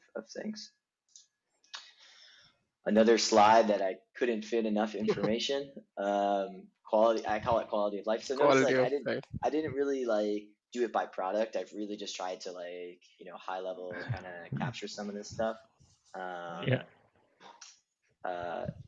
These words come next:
Speaker 1: so I love, uh, the bulk delete and update records as, like, essentially queuing up a scheduled job that has rollback capabilities.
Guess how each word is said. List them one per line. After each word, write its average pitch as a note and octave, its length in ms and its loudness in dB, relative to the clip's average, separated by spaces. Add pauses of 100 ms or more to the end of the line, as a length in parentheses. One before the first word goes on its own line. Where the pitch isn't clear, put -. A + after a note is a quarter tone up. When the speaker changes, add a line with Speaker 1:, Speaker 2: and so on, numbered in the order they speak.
Speaker 1:
so G2 200 -4
I F2+ 160 2
love, A#2 580 4 (400)
uh, F#2 520 -6 (180)
the F#2+ 300 -14 (260)
bulk A2 420 0
delete G#2+ 360 -2
and G2+ 80 -4
update G#2 360 -2
records B2 680 -4
as, F#2 220 -8
like, F2+ 280 -8 (160)
essentially - 460 -6
queuing G2+ 380 -6
up F2+ 100 -10
a F#2 40 -10
scheduled F#2 500 -8
job F#2+ 540 -2 (240)
that F#2+ 200 -8
has F2+ 220 -6
rollback F#2+ 400 -6
capabilities. A#2+ 800 -6